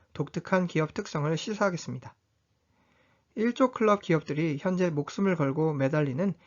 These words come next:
인공지능 에이아이 구현을 위한 핵심 기술력 지피유 시장 역시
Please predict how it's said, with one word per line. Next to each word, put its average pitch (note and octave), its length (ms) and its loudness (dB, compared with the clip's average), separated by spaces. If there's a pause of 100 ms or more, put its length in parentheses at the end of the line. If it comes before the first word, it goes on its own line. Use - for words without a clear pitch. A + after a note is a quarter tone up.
(220)
인공지능 E3+ 760 0
에이아이 E3+ 400 2
구현을 D3 400 -2
위한 D3+ 300 -2 (320)
핵심 A#3+ 340 0
기술력 C#3+ 480 -2 (160)
지피유 F3+ 460 0
시장 E3 320 -2
역시 E3 420 -4